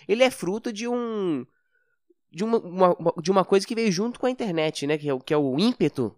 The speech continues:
em tomar decisões, a vontade de ter, ter razão e se-, e, e ser participativo nas questões que estão acontecendo no momento. Mas se nós analisarmos com o mínimo, o mínimo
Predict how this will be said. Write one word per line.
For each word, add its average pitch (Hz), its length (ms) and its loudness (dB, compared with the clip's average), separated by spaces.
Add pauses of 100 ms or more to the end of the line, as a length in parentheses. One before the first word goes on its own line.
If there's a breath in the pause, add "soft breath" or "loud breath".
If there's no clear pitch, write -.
(160)
em 131 80 -4
tomar 135 260 2
decisões, 113 560 -4
a 110 60 -8
vontade 147 520 0
de 147 80 -12
ter, 135 200 -4
ter 147 120 -8
razão 131 640 2
e 127 60 0
se-, - 160 -8
e, 143 220 -8
e - 40 -10
ser 151 180 -4
participativo 147 920 -2 (360 loud breath)
nas 143 180 0
questões 156 380 -2
que - 60 -10
estão 156 120 -2
acontecendo 156 460 -2
no 156 60 -4
momento. 160 460 -2 (540 loud breath)
Mas 175 160 2
se 214 60 0
nós 302 140 2
analisarmos 165 640 2
com 127 320 -2 (240)
o - 80 -6
mínimo, 160 640 2 (360)
o - 60 -8
mínimo 120 500 0